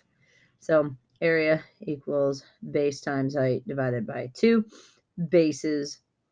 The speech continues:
I think, one. Yep. Base is one times height five divided by two.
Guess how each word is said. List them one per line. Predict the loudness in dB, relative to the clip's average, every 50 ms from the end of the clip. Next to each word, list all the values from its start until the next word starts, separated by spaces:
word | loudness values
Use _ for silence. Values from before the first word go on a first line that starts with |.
| _ _ _ _ _ _ -14
I | -10
think, | -8 -6 -8 -6 -6
one. | -6 -6 -2 2 0 0 0 -2 _ _ _ _ _ _ _ _ _ _ _ _ _ _ _ _ -2
Yep. | 0 0 0 -2 _ _ _ _ _ _ _ _ _ _ _ -2
Base | 2 2 2 2 0 -2
is | -4 -4 -2
one | 2 2 2 2 2 0 _ _ _ -10
times | -4 -2 -2 0 0 -2 -4
height | -2 0 0 0 0 -4
five | -6 _ 2 4 6 6 6 4 2 0 -4 _ _ _
divided | -6 -4 -2 0 0 0 0 0
by | 0 -2 -2
two. | -2 2 4 6 8 8 6 4 2 0